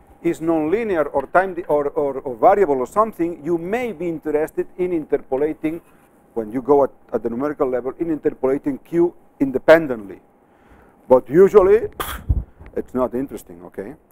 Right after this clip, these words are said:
So the primal form, I mean, it's interesting for comparison, but not at the practical level, okay? What is interesting at the primal level is the dual form.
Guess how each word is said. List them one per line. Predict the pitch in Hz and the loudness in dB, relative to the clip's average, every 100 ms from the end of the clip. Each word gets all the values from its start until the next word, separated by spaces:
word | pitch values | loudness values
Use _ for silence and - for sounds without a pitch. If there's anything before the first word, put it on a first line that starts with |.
| _ _ _ _ | _ _ _ _
So | 156 139 | 0 0
the | 151 | 0
primal | - 240 294 269 262 | 2 4 4 0 -4
form, | - 185 147 190 247 - - _ _ - - - _ _ _ _ - | 2 6 6 4 -6 -14 -20 _ _ -16 -16 -16 _ _ _ _ -8
I | 147 | 0
mean, | 160 123 - - | 0 0 -4 -2
it's | 175 | -2
interesting | 226 220 233 247 233 | -4 -8 -8 -8 -4
for | 196 - | -4 -2
comparison, | 151 135 175 208 156 110 95 92 101 | -4 2 2 2 -2 -6 -14 -16 -4
but | 120 - | -4 0
not | 139 170 - _ _ _ _ - | 2 2 0 _ _ _ _ -14
at | 117 | -12
the | 110 | -6
practical | 117 104 - 101 92 | -4 -4 -6 -18 -16
level, | 90 85 87 | -16 -16 -20
okay? | 87 113 135 | -18 -12 -6
What | 127 135 | 0 0
is | 240 226 | 0 -8
interesting | 254 226 - 190 | -10 -12 -12 -12
at | 165 | -10
the | 151 | -6
primal | 180 190 190 190 | -2 -2 -2 -2
level | 175 190 | -2 -2
is | 170 | -4
the | 143 135 | -4 -4
dual | 196 208 147 | -2 -2 -2
form. | - 104 | -4 -14